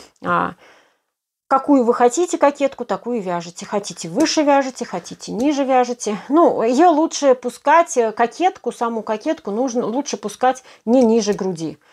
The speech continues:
Максимум на уровне груди, можно выше сантиметра на три, на четыре, на пять. Вот,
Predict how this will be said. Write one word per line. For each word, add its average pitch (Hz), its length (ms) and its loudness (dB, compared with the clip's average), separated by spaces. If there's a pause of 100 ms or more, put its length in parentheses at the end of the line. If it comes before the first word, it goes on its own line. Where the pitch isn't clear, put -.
(120)
Максимум 233 520 0
на 208 160 2
уровне 185 360 -2
груди, 240 340 0
можно 233 320 2
выше 180 400 -6
сантиметра 185 640 -12
на 170 180 -10
три, 214 260 -2
на 196 100 -4
четыре, 185 400 -8
на 170 140 -12
пять. - 420 -14 (340)
Вот, - 260 -16